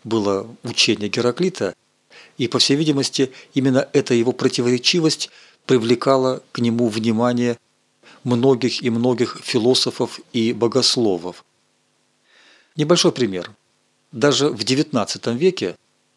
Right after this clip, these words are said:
к Гераклиту был большой интерес среди разных философов.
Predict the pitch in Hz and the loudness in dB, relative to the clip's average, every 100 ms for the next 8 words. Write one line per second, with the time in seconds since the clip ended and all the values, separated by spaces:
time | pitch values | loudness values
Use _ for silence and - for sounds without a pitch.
0 | _ - - 110 123 120 156 170 120 95 | _ -10 -8 -4 -2 0 0 0 0 -4
1 | - _ - 113 135 - 120 113 - 143 | -6 _ -10 0 2 2 -2 0 2 2
2 | 131 110 - 131 131 - 113 107 131 113 | 0 -2 2 2 2 -2 -4 -2 -4 -2
3 | 120 110 113 - 127 104 - - 92 | -2 -4 -6 0 2 2 0 -4 -14